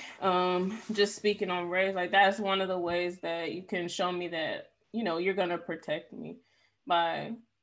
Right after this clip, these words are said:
asking how I can show up for you, actually showing up for me in moments that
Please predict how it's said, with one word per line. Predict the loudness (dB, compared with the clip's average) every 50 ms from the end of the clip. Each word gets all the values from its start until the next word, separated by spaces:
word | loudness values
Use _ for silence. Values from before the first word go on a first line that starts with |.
| _ _ _ _ 6
asking | 6 6 6 4 0 -6 -2
how | 2 4 4 6
I | 4 4
can | 2 -2 -10
show | -10 -8 -8 -6 -4 -4
up | -4 -4 -6 -4
for | -4
you, | -2 -2 -2 -2 -2 -2 -2 -4 -6 -8 -14 -10 _ 2
actually | 2 2 2 2 -2 -4 -2 -2 -2
showing | -2 -2 -2 -2 -2 -2 0 0
up | 0 0 -2
for | -4 -6 -6
me | -6 -6 -4 -4
in | -4
moments | -4 -4 -4 -4 -6 -6 -6 -8 -8 -10 -8
that | -4 -2 0 2 2 0 0 -2